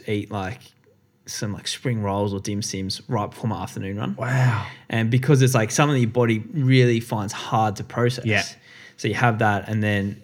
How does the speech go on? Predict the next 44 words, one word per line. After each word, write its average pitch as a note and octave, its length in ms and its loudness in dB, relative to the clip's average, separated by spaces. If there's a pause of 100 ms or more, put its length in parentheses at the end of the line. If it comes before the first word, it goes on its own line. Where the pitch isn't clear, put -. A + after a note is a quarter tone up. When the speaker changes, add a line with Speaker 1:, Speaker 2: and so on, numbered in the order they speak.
Speaker 1:
your C3+ 100 0
body's A2+ 300 2
learning A2+ 400 2
to G#2+ 100 -2
process A2 640 -2
things G#2 320 0
that F#2 100 -2
are F2 60 -6
hard. G2 380 -4
Speaker 2:
That's B2+ 180 0
interesting. A#2+ 260 -2
Speaker 1:
So B2 160 4
then A2+ 160 4
when A2+ 100 2
you're G#2+ 80 -2
having A2 260 0
carbs, G2+ 400 0
it's G2+ 120 -8
a, G2+ 100 -2 (140)
it's A#2 120 -6
a G#2+ 80 -4
lot G2+ 160 -4
easier. G#2+ 340 -2
But F#2+ 260 -4 (300)
Speaker 2:
Worst C3+ 360 4
stitch B2 280 0
I G#2+ 140 0
ever A#2 160 2
got G2+ 200 0
in G2 80 -4
my G2 280 -2
entire, F#2+ 640 -4 (480)
uh, F#2 360 -2
athletic G2 460 -4
life G2+ 460 -2
was F#2+ 320 -4
when G2 160 -4
I F#2+ 180 -4
was, F#2 540 -6
like, F#2+ 260 -10
in G#2 200 -6
year G2 200 -2
seven, F#2+ 360 -4
and A#2+ 180 -2